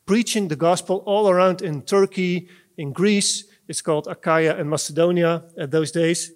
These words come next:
Interesting, by the way, in the book of Romans, Paul says that even in that time, he even preached the gospel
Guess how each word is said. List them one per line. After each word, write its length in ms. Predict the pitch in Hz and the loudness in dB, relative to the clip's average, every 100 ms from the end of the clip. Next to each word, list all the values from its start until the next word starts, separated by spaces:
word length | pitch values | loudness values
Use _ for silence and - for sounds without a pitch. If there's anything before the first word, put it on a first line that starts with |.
| - | -6
Interesting, 380 | 214 196 170 156 | -2 -2 -4 -4
by 160 | 147 | -4
the 120 | 139 | -4
way, 280 | 131 139 202 - _ _ _ 175 | -4 -4 -6 -10 _ _ _ -6
in 280 | 156 156 | -4 -4
the 360 | 143 147 139 139 - | -4 -2 -4 -6 -12
book 280 | 127 202 185 | -4 -2 -2
of 120 | 131 | -4
Romans, 540 | 135 202 226 165 170 - | 0 2 2 0 -2 -6
Paul 340 | 190 190 175 | -2 0 0
says 460 | - 196 180 165 - - - - | -2 0 0 0 -6 -20 -14 -2
that 260 | 175 - - | 0 0 -6
even 360 | 233 208 214 214 | -4 -2 -2 -2
in 140 | 190 | 0
that 200 | 196 190 | 0 0
time, 260 | 185 185 160 | 0 0 0
he 200 | 190 - | -4 -4
even 240 | 233 202 | -4 -4
preached 400 | - 202 208 - | -4 -4 -4 -4
the 80 | 185 | -2
gospel 540 | 160 180 - 196 180 | 2 0 0 -2 -2